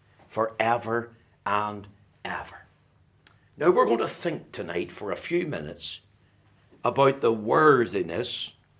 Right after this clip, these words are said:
of the Lamb. And I want to just tell you three things. I want you to think, first of all, about the revelation of the Lamb.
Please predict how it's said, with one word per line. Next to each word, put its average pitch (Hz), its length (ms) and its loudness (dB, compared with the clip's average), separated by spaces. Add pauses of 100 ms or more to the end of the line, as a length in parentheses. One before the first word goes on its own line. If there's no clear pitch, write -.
(100)
of 117 480 2 (580)
the 98 140 4
Lamb. 104 380 4 (960)
And 143 100 2
I 175 40 4
want 220 160 2
to 190 300 6 (680)
just - 240 -8
tell 151 180 2
you 143 80 2
three 143 280 0
things. 104 420 -4 (920)
I 147 60 4
want 240 160 8
you 247 80 -6
to 247 80 0
think, 202 260 4
first - 440 0
of 123 120 -4
all, 123 300 4
about 143 380 2
the 147 100 8
revelation 147 1160 0 (320)
of 120 440 4 (500)
the 117 120 4
Lamb. 98 380 2